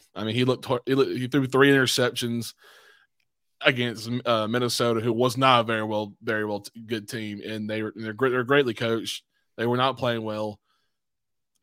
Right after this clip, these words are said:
Colorado takes advantage of this game. They blow them out of the water, honestly. I feel like Colorado wins this one by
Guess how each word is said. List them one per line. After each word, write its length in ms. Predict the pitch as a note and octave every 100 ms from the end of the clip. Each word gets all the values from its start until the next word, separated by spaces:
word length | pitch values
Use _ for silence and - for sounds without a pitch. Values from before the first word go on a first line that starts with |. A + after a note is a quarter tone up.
| _
Colorado 460 | - D#3 D3 C#3+ B2+
takes 220 | C3+ A#2+
advantage 260 | A#2 A#2 A2
of 40 |
this 100 | A2
game. 140 | A#2 A2
They 80 | G2+
blow 260 | G#2+ C3
them 100 | B2+
out 60 | B2
of 60 |
the 60 | G#2+
water, 380 | G#2+ A#2 A2 G#2+
honestly. 380 | A2 A2 - G#2
I 40 |
feel 120 | C#3+
like 80 | B2
Colorado 320 | B2+ A#2+ A2+
wins 240 | A2 A2+ A2
this 100 | G#2+
one 200 | A2 G#2
by 180 | G2+